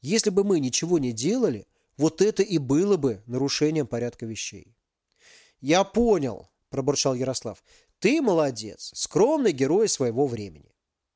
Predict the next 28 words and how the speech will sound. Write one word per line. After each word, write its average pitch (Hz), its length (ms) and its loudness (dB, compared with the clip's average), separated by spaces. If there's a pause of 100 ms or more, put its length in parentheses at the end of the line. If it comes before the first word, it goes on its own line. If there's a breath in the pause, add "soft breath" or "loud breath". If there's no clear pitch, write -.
(600 soft breath)
Максим 139 340 0
улыбнулся. 131 600 -2 (800 soft breath)
«А - 100 -2
что 254 380 4
с - 40 0
чертежами 190 600 2
резонатора 160 580 2
будем 139 240 -2
делать?» 131 460 -6 (280)
Ярослав 131 440 -2
решил 139 240 -2
вернуться 131 420 -4
к 117 60 -8
другому, 139 440 -2 (280 soft breath)
мучившему 139 460 -2
его 123 220 -2
вопросу. 117 560 -8 (720)
«С - 200 -8
ними 196 240 4
очень 190 220 2
странная 190 480 2
история». 127 640 0 (600)
Максим 135 320 0
сел 160 180 2
на 143 100 0
скамейку 151 400 0
на 139 100 0
набережной. 107 600 -8